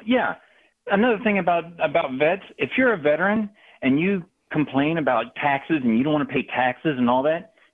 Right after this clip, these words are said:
you're not a patriot. The government has done, the United States government has done a lot for me. I've made a lot of money because of my time in the service, and I should pay the government back. And I'm happy to do it. I'm proud to do it.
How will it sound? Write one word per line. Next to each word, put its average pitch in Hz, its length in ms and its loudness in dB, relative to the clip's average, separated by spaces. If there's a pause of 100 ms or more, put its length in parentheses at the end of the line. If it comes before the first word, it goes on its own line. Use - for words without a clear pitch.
you're 160 220 0
not 147 200 0
a 120 40 -2
patriot. 101 560 -4 (960)
The 139 60 -4
government 208 460 0
has 139 240 -2
done, 143 240 0
the 135 80 0
United 180 340 0
States 175 240 -2 (340)
government 127 380 0
has 120 100 -4
done 120 140 -2
a 92 100 -2
lot 139 340 0
for 139 60 -8
me. 110 380 -2 (520)
I've 151 160 0
made 139 160 0
a 95 60 2
lot 127 320 2
of 180 60 -2
money 156 180 0
because 113 300 -4
of 104 60 -6
my 110 160 0
time 123 260 0
in 147 60 0
the 151 140 -4
service, 104 340 0 (1000)
and 143 180 2
I 156 160 0 (100)
should 196 100 -8
pay 170 220 0
the 190 100 -2
government 170 420 -2
back. 254 300 -2 (300)
And 139 140 0
I'm 156 140 0
happy 220 420 -2
to 202 100 0
do 208 140 0
it. 240 80 0
I'm 240 140 -2
proud 269 380 -2
to 147 60 -4
do 190 140 -2
it. - 100 -6